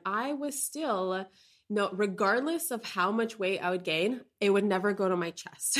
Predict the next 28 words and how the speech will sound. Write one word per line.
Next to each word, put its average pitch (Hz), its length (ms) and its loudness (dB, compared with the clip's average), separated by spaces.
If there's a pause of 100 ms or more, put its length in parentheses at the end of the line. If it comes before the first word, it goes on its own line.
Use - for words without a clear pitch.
(140)
<laughs> 233 120 6
So 226 380 -2
I 208 140 -2
never, 214 720 -2
ever, 180 360 -4
ever 170 300 -6
had 170 280 -8
boobs. 185 360 0 (460)
And 208 100 4
I 214 40 6
was 202 140 2
very 240 300 4
flat-chested 220 600 -2
growing 196 260 0
up, 185 160 0
and 185 120 -2
I 180 100 0
never 285 520 0
thought 254 420 -4
anything 247 580 0
of 175 220 -4
it, 254 220 -2 (160)
as 190 200 -4
of 185 120 -14
course, 208 460 -2
most 240 260 -6
kids 302 180 -8
don't 320 180 -4